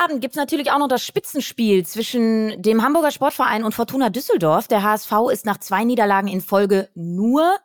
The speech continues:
Dritter und empfängt die Tabellenführer aus Düsseldorf. Thomas, es ist ein offenes Geheimnis, ja. Wir haben's jetzt schon mehrfach erwähnt in dieser Folge,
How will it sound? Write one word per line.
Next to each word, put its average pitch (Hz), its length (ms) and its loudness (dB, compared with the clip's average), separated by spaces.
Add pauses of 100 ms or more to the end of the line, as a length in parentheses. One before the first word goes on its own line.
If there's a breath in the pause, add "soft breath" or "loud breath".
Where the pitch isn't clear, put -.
Dritter 220 580 -2
und 214 120 -2
empfängt 208 500 -4
die 208 100 -2
Tabellenführer 185 800 -2
aus 190 240 -4
Düsseldorf. 151 760 -4
Thomas, 185 380 2
es - 100 -10
ist - 220 -10
ein 202 200 -4
offenes 262 360 -2
Geheimnis, 196 560 -2
ja. 180 200 0
Wir 175 60 0
haben's 196 140 -2
jetzt 185 160 -4
schon 175 160 -6
mehrfach 214 400 0
erwähnt 180 320 -2
in 165 80 -6
dieser 151 220 -2
Folge, 165 340 0